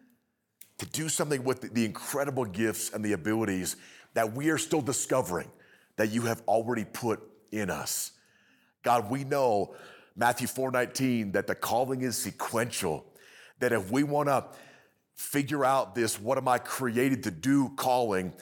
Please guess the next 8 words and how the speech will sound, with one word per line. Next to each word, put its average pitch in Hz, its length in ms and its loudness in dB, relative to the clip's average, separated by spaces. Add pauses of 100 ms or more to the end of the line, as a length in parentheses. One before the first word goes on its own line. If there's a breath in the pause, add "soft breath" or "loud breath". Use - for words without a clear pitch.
(340 loud breath)
it's 127 200 0
built 127 380 0 (120)
off 117 240 2
of 87 140 -4
knowing 113 380 0
the 110 80 0
Creator 110 920 0 (180)
calling. 76 560 -2